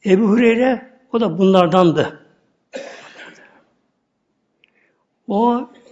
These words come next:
Yemen'dendi kendisi. Devs kabilesindendi Yemen'de.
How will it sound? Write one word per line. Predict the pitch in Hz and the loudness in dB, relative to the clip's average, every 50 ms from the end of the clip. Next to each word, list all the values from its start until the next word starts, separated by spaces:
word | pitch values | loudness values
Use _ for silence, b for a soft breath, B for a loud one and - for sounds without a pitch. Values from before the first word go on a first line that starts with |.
| _ - | _ -8
Yemen'dendi | 180 165 143 156 190 220 220 214 202 196 185 170 165 165 170 170 165 156 156 | -6 -4 -2 -2 0 0 0 0 0 0 0 -2 0 0 0 0 0 -2 -4
kendisi. | - - 156 151 143 135 127 - - 233 254 269 233 - _ _ _ _ _ _ _ _ _ _ _ _ _ - | -4 -6 -4 -4 -4 -4 -6 -6 -6 -6 -6 -6 -8 -14 _ _ _ _ _ _ _ _ _ _ _ _ _ -12
Devs | 196 175 160 160 214 226 226 226 - - - | -12 -12 -4 0 0 0 0 0 -4 -8 -8
kabilesindendi | - 185 160 160 160 165 143 - - 175 160 165 160 147 135 131 131 123 | -6 -6 -4 -2 -4 -4 -4 -4 -4 -2 -2 -2 -2 -2 -4 -6 -8 -8
Yemen'de. | 131 156 156 151 147 143 139 131 139 135 | -4 -4 -2 -2 -2 -2 -4 -6 -8 -12